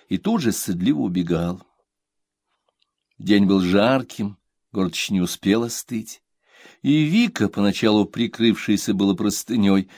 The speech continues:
снова лежала обнажённой, предоставив Игорю возможность любоваться своим совершенным юным телом. Не так давно, примерно месяца два назад,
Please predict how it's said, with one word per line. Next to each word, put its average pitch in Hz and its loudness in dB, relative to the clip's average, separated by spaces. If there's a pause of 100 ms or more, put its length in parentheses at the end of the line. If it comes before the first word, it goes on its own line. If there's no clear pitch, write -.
(140)
снова 165 -2
лежала 101 2
обнажённой, 92 2
предоставив 92 -4
Игорю 110 -2
возможность 98 -4
любоваться 92 -2
своим 104 -10
совершенным 98 -4
юным 98 -8
телом. 92 -8 (1000)
Не 147 0
так 101 2
давно, 95 2 (240)
примерно 90 -2 (360)
месяца 98 0
два 104 0
назад, 95 0